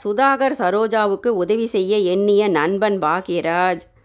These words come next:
பணத்துக்காக பாக்கியராஜ் கை குழந்தையுடன் கூடிய ஒரு விதவை பெண்ணை திருமணம் செய்து கொண்டு மனைவியை வீட்டுக்கு அழைத்து வந்து விடுகிறார். பணத்தை அந்த குடும்பத்துக்கு உதவியாக கொடுக்கிறார் பாக்கியராஜ்.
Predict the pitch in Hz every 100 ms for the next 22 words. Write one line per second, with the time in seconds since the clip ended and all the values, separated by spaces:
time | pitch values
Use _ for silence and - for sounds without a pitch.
0 | _ _ - 240 240 311 392 311 240 233
1 | 240 190 233 330 254 233 247 - 202 240
2 | 294 247 233 226 214 233 233 208 208 208
3 | 226 208 185 180 190 226 254 233 190 190
4 | 214 208 208 233 220 208 190 185 175 160
5 | 175 190 175 160 208 233 202 196 196 208
6 | 226 226 226 165 185 185 170 165 170 160
7 | 151 156 180 175 233 311 - 339 247 226
8 | 220 220 247 247 - - 196 202 190 220
9 | 220 185 190 208 180 190 170 175 196 170
10 | 160 170 156 156